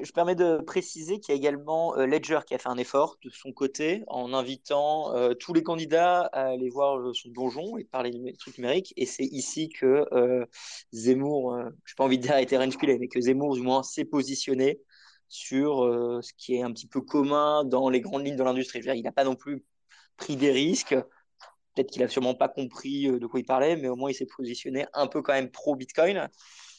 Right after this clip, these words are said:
Euh, et tous les autres, ils ont rien dit, sauf peut-être des anti-écolos, enfin des, des pro-écolos qui ont, qui ont dit du non-sens. Mais non, le débat, il est pas là. Et ce qui est, si on refait un parallèle comme on le fait tout le temps avec les U S,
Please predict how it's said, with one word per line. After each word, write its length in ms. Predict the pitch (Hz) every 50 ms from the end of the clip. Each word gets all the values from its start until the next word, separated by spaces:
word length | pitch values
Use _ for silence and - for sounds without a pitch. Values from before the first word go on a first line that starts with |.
| _ _ _ _ - 120
Euh, 120 | 120 117 -
et 100 | 131 123
tous 140 | - - 135
les 200 | 131 127 113 127
autres, 200 | 139 143 143 -
ils 120 | 123 113
ont 60 | 113
rien 180 | 120 123 120 117
dit, 200 | 117 127 135 135
sauf 160 | - - 110 -
peut-être 380 | - 123 - 127 123 - -
des 200 | 120 117 120 117
anti-écolos, 580 | 117 120 - - 127 120 - - 117 123 123 123
enfin 180 | 123 - 127
des, 160 | 120 117 120 -
des 180 | 135 - 135
pro-écolos 460 | 123 - - 127 123 - 127 127 131
qui 140 | 131 - -
ont, 120 | 120 120 - _ _ _ _ _ _ _
qui 200 | _ - - 131
ont 80 | 127
dit 140 | 123 120 117
du 100 | 117 120
non-sens. 440 | 123 120 120 120 - 139 127 - - - - - - - -
Mais 80 | 135 147
non, 160 | 185 190 156
le 80 | 127
débat, 220 | 117 123 131 147 143
il 60 | 131
est 40 | 131
pas 100 | - 151
là. 180 | 165 156 - - - - - -
Et 120 | 127 123
ce 80 | - -
qui 100 | - 135
est, 140 | 123 131 123
si 180 | - - 135
on 80 | 127 110
refait 200 | - - - 139
un 100 | 139 120
parallèle 420 | 123 127 127 127 127 135 131 131
comme 160 | 127 113 120
on 40 | 117
le 60 | 110
fait 100 | - 127
tout 100 | 127 135
le 60 | 127 117
temps 120 | - 139
avec 160 | 127 120 -
les 160 | 123 120 110
U 60 | 117 131
S, 300 | 151 180 - - -